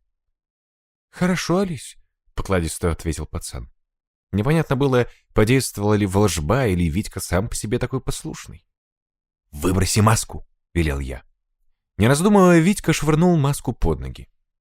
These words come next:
Я с хрустом растоптал ее, и Витька не моргнул при виде этого святотатства. Магия все же работает. Знак соединяет кольцо и маску, колдуна и жертву, субъект и объект магического воздействия.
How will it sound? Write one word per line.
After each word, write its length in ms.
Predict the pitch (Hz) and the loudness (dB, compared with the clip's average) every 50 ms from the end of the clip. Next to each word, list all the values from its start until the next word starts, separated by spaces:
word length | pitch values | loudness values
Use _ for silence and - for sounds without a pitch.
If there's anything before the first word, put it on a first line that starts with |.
| _ _ - | _ _ 0
Я 180 | 87 92 90 | 2 2 2
с 60 | 85 - | 2 2
хрустом 360 | - 98 90 - - 85 82 | -2 -2 -2 -2 -4 -4 -4
растоптал 520 | 80 - - - 76 - - 117 117 107 | -4 -4 -6 -10 -6 -2 0 0 2 2
ее, 200 | 87 80 76 73 | 0 0 -2 -2
и 140 | 73 73 71 | -2 -2 -2
Витька 380 | 73 98 104 - - - - 73 | -2 -2 -2 -4 -6 -8 -6 -4
не 80 | 73 | -2
моргнул 520 | 76 78 80 73 - 85 107 127 123 98 - | 0 0 -2 0 0 2 2 4 2 0 -2
при 200 | - - 78 76 | -4 -6 -6 -4
виде 240 | 73 76 65 69 71 | -4 -4 -4 -4 -6
этого 300 | 71 - 71 67 69 65 | -6 -6 -6 -8 -8 -10
святотатства. 840 | - - 76 - 76 73 - 67 60 - - - - - - - _ _ _ _ _ _ _ _ _ _ _ _ - | -10 -12 -10 -8 -8 -6 -6 -6 -8 -10 -12 -14 -14 -16 -20 -20 _ _ _ _ _ _ _ _ _ _ _ _ -6
Магия 400 | 82 78 80 80 76 80 104 135 | -2 -2 0 0 -2 -2 -4 -6
все 220 | 131 - - 76 | -6 -6 -6 -6
же 100 | 69 73 | -4 -4
работает. 680 | 76 95 92 78 - - - - - - - _ _ _ _ _ _ _ _ _ _ _ _ - | -4 -6 -6 -8 -10 -14 -16 -20 -20 -20 -20 _ _ _ _ _ _ _ _ _ _ _ _ -10
Знак 400 | 78 78 82 87 87 87 82 - | -4 -2 0 0 0 0 -2 -2
соединяет 560 | - - 85 78 85 82 82 78 78 76 - | -4 -4 -2 0 0 0 0 0 0 -2 -2
кольцо 360 | - 78 71 - - - 80 | -4 -6 -6 -6 -6 -4 -4
и 60 | 73 71 | -2 0
маску, 500 | 71 82 85 87 - - - 107 101 - _ _ _ _ _ | 0 0 0 0 -2 -6 -10 -14 -16 -16 _ _ _ _ _
колдуна 480 | - 101 92 78 73 73 80 87 87 82 | -2 -2 -2 0 -2 -2 -2 0 0 -2
и 80 | 73 | -2
жертву, 680 | 67 65 - 76 82 101 - - - - - 110 - - _ _ _ _ | -4 -6 -4 -2 -2 -2 -2 -4 -6 -10 -10 -10 -10 -12 _ _ _ _
субъект 720 | - - - 92 76 67 65 65 78 107 107 - - - - | -8 -4 -2 -2 -4 -4 -6 -4 -2 -2 -4 -4 -10 -12 -6
и 120 | 95 95 - | -6 -6 -6
объект 600 | - - 80 67 64 62 62 71 92 98 - - | -4 -6 -8 -8 -10 -10 -6 -4 -4 -4 -4 -4
магического 680 | 82 78 71 71 69 - - - - - - 73 69 | -4 -4 -4 -6 -8 -10 -12 -12 -12 -10 -10 -8 -8
воздействия. 720 | 65 69 65 - 69 69 65 - - - - 52 57 62 | -8 -8 -10 -10 -10 -10 -10 -10 -12 -18 -18 -18 -20 -20